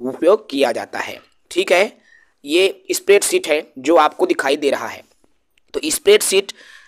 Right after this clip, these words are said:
ये जो है एमएस Excel से खुलता है।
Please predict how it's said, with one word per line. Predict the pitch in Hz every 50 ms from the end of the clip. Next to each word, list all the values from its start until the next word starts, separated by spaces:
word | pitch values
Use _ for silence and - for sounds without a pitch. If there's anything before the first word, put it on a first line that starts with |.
| _ _ -
ये | 165 196 190
जो | 180 202
है | 185 180 185 190 - - -
एमएस | 151 156 170 185 208 - - - - _ - 151
Excel | 151 - - 202 208 214
से | 196 196
खुलता | - - 156 143 143 156 160
है। | 151 135 147